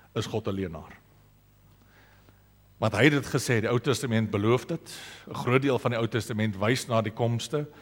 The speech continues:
en ek sit dit die twee saam, gaan dit nou verduidelik, van die Here Jesus Christus.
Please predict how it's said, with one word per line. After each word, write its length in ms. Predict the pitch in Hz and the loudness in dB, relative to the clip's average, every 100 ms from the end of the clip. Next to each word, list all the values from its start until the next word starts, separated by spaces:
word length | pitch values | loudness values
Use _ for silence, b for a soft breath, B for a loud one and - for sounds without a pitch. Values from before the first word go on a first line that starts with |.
| B B - | B B -12
en 80 | |
ek 100 | 95 | -10
sit 120 | - 107 | -4 -2
dit 160 | 98 | -2
die 140 | 101 98 | -8 -6
twee 220 | 120 123 | 2 2
saam, 360 | 117 113 113 | 2 0 0
gaan 160 | 117 98 | -2 -6
dit 100 | 92 | -4
nou 160 | 95 98 | -4 -4
verduidelik, 600 | 110 98 101 113 - - | -4 -4 -4 -6 -10 -10
van 140 | 101 | -4
die 100 | 98 | -2
Here 140 | 101 | -2
Jesus 280 | 98 101 104 | -4 -6 -8
Christus. 680 | - 117 117 143 123 - | -4 -4 -4 -10 -12 -14